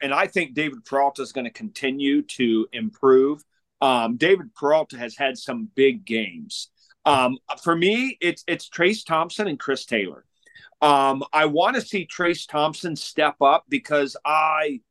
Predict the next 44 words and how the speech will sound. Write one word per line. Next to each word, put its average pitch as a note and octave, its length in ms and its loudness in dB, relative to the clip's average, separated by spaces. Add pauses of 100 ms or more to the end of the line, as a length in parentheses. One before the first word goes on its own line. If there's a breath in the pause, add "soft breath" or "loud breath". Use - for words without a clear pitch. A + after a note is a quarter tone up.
am C#3 360 -4
such - 580 -6
a E3 80 -8
fan B2+ 320 -2
of G2+ 80 -12
his. - 460 -14 (340)
So D#3+ 240 4
I G3 140 6 (100)
really F3 300 4
wanna C#3+ 240 -4
see C#3+ 240 -6
him C3+ 180 -6
keep B2 300 -4
going. A#2 380 0 (280)
And D#3+ 420 2
yes, D3+ 600 0
Chris B3+ 240 -6
Taylor G3+ 360 0
is D3+ 200 -12
trending D#3+ 600 -4
upward, G#2 460 -6 (320 loud breath)
and C#3 220 0
that's D3 280 2
what D3+ 120 2
I C#3 80 2
wanna B2+ 200 -4
keep A#2+ 280 -10
seeing. F#2+ 480 -6
I D3+ 80 4
wanna F3+ 260 4
keep D3+ 300 0
seeing, C3+ 400 0 (320)
I E3 40 4
want G3+ 240 4 (120)
Chris F3+ 280 -2
Taylor D#3+ 400 -2
of B2+ 120 -4
old. C3 360 2 (300)
I D3+ 100 2
want F3+ 220 -2
him D#3+ 180 -8
skirting D3 520 -4
three D3 280 -4
hundred. B2+ 460 -6